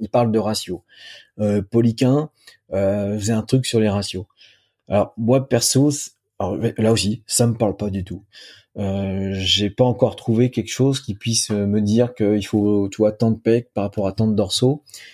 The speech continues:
Alors pourquoi ? Parce que dans, dans mon cursus, j'avais eu la, la chance d'avoir une personne qui avait fait une étude sur les, le football, le football, pardon, au niveau C F A, et ils avaient fait, tu sais, le fameux ratio quadriceps ischio. Et à l'époque, il y avait ce fameux ratio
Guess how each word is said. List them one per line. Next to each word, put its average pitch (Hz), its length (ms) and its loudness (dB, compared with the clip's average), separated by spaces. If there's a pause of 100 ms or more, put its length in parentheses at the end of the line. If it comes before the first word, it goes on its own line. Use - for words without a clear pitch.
(220)
Alors 101 160 -4
pourquoi ? 156 380 2
Parce 135 220 -4
que 117 40 -2
dans, 113 220 4
dans 110 340 2
mon 110 140 0
cursus, 127 440 0
j'avais 107 220 2
eu 120 140 4
la, 104 300 2
la 107 120 2
chance 143 280 0
d'avoir 107 180 2
une 104 120 -2
personne 143 400 -2
qui - 80 -4
avait 110 140 0
fait 120 160 -4
une 120 60 2
étude 123 360 0
sur - 200 -6
les, 104 380 -4
le 107 160 -6
football, 110 600 -2 (120)
le 104 80 -2
football, 127 340 2
pardon, 113 280 -2 (560)
au 117 60 2
niveau 117 240 4
C 117 240 0
F - 120 -8
A, 135 180 0 (480)
et 107 80 2
ils 117 140 4
avaient 127 160 4
fait, 147 180 -2
tu 123 120 -6
sais, 170 180 2
le 139 80 -2
fameux 127 260 2
ratio 113 380 0
quadriceps 123 680 -2
ischio. - 480 -4 (440)
Et 107 80 2
à 113 40 4
l'époque, 139 560 0 (400)
il 107 60 -2
y 104 40 2
avait 117 120 0
ce - 80 -4
fameux 120 260 2
ratio 120 600 0